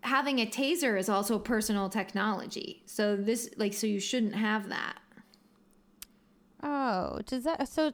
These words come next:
Speaker 2: t-, so personal technology applies to weaponry <laughs> too?
Speaker 1: I mean, I guess it applies to anything that's technology, right? So, like, um,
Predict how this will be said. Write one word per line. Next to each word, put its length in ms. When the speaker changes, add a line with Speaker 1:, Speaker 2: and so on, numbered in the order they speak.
Speaker 2:
t-, 160
so 140
personal 500
technology 880
applies 580
to 840
weaponry 680
<laughs> 200
too? 180
Speaker 1:
I 120
mean, 440
I 120
guess 340
it 180
applies 420
to 200
anything 680
that's 280
technology, 760
right? 360
So, 160
like, 340
um, 800